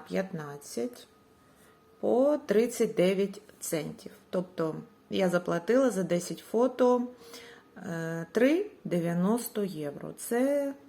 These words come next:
на наші гроші сто шістдесят гривень. От, е, взагалі супер. Я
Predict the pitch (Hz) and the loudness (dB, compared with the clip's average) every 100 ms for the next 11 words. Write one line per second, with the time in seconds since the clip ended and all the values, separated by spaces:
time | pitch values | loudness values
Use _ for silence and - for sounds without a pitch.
0 | - - - 190 180 170 - 175 160 185 | -20 -16 -6 0 0 0 -6 -10 -6 -2
1 | 262 294 - 247 - - - - - - | -2 -2 -10 -12 -12 -20 -20 -20 -20 -20
2 | _ _ - - - 277 277 196 170 165 | _ _ -18 -6 2 2 2 -4 -6 -8
3 | - - 185 196 - 165 156 156 156 151 | -6 -2 -2 -2 -6 -6 -6 -8 -10 -10
4 | 156 - - _ _ _ _ _ _ _ | -12 -14 -20 _ _ _ _ _ _ _
5 | _ - _ _ _ _ _ - - - | _ -20 _ _ _ _ _ -12 -10 -12
6 | 165 156 151 - 160 151 160 170 - - | -10 -10 -14 -14 -14 -12 -14 -18 -20 -20
7 | _ _ _ _ _ - 180 175 190 185 | _ _ _ _ _ -14 -6 -2 -2 -2
8 | 156 - - 190 - 175 170 175 170 | -4 -8 -8 -8 -8 -8 -4 -4 -6